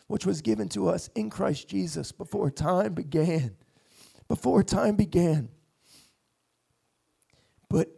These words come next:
has now been revealed by appearing our Savior, Jesus Christ, who has abolished death and brought life and immortality to the light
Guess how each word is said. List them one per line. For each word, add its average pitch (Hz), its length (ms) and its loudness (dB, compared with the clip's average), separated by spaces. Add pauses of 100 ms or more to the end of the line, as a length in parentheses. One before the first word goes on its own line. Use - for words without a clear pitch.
(420)
has 156 160 -2
now 180 320 2
been 190 360 4
revealed 165 580 2
by 165 160 2
appearing 143 720 0 (460)
our 160 160 0
Savior, 131 720 -2 (420)
Jesus 190 380 -2
Christ, 160 420 2
who 160 80 2
has 156 140 0
abolished 165 800 -4
death - 320 8
and 131 160 -4
brought 156 360 -4
life 160 400 -2 (440)
and - 120 -2
immortality 139 920 2 (600)
to - 100 4
the 160 120 6
light 135 540 0